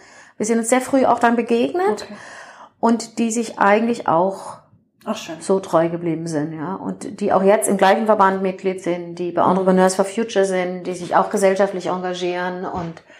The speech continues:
Speaker 1: doch, bei denen sehe ich das absolut. Und es gibt schon jetzt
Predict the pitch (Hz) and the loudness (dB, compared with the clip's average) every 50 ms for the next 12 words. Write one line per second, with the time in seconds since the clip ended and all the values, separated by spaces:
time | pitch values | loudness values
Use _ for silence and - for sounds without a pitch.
0 | - - - - - - - - _ _ _ _ _ _ _ _ _ _ _ _ | -20 -20 -20 -20 -20 -20 -20 -20 _ _ _ _ _ _ _ _ _ _ _ _
1 | _ - - 220 214 - - 190 170 170 170 208 262 269 240 233 214 - - - | _ 0 2 2 2 2 0 2 4 4 4 6 6 6 4 4 2 2 0 -2
2 | 196 190 - - 175 - - - 185 175 165 165 165 165 165 180 190 - - 294 | -4 -2 -2 -4 -4 -4 -4 -6 -4 -4 -4 -6 -8 -8 -8 -8 -6 -4 -2 -4
3 | - - - - 202 196 208 208 190 170 226 302 339 - - - - - - _ | -4 -2 0 0 2 2 2 2 2 2 0 0 0 -6 -12 -12 -14 -20 -20 _